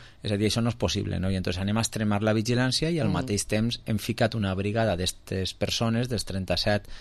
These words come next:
Speaker 1: que li dic han entrat a treballar, van haver-ne cinc fijos allí en el Termet, netejant, regant i cuidant el Termet, cinc fijos.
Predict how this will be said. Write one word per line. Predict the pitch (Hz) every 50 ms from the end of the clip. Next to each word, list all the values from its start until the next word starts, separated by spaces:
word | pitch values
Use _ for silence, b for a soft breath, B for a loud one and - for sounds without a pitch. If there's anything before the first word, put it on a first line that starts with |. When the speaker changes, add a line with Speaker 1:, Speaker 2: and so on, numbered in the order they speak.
| B B B B
Speaker 1:
que | - 117
li | 107 107
dic | 107 110 104 107
han | 101 101
entrat | 101 101 107 107 101 107
a | 104
treballar, | - 104 107 110 110 110 113 120 131 143 143
van | 127 110 101
haver-ne | 98 98 101 101 98 98 104 104 107 110 117 117 - B B B B B
cinc | - - - 147 151 160 151
fijos | - - - 135 135 - - 151 156 - - - - - - -
allí | 101 95 101
en | 107 110 107
el | 104 101
Termet, | - 110 101 104 104 117 135 170 - B B B B B B B B
netejant, | - 117 113 98 - 101 90 - 123 127 135 147 147 147 147 151 151 147 139 127
regant | 127 - 101 95 113 131 143 151 156 160 165 160 160 156 B B B B B B
i | 131 117
cuidant | - 127 117 104 104 113 117
el | 113 107
Termet, | - 110 101 113 147 180 160 -
cinc | - - 135 127 117
fijos. | - - 185 170 - - 98 98 -